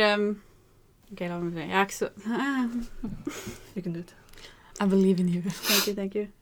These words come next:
Speaker 1: Eh, jeg er ikke så opptatt av romanse og sånn, ehm, og L G B T tegneserier, spesielt da jeg er jo ikke så, kan ikke så mye om bøker, ehm, havner fort i den, dette er, this is romance,
Speaker 3: Mm.
Speaker 1: og ferdig med det.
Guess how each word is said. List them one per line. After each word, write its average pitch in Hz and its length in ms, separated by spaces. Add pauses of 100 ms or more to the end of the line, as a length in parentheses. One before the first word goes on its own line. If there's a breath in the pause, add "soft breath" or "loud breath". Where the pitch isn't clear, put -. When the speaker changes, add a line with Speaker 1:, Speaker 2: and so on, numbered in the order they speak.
(260)
Speaker 1:
Eh, 196 300
jeg 233 120
er 226 180
ikke 226 100
så 220 100
opptatt 190 240
av 190 140
romanse 180 760
og 185 100
sånn, 226 340 (180)
ehm, 185 560 (120)
og 185 540 (1000)
L 196 140
G 196 80
B 196 120
T 202 180 (760)
tegneserier, 175 960 (160)
spesielt 202 340
da 202 60
jeg 190 160
er 175 80
jo 175 80
ikke 175 240
så, 165 400
kan 170 160
ikke - 80
så - 100
mye 175 120
om 170 80
bøker, 165 300 (120)
ehm, 180 560
havner 196 320
fort - 460
i 196 80
den, 170 320 (120)
dette 185 220
er, 165 240 (240)
this 180 220
is 170 120
romance, 175 600
Speaker 3:
Mm. 202 200
Speaker 1:
og 165 220
ferdig 160 320
med 165 80
det. 220 180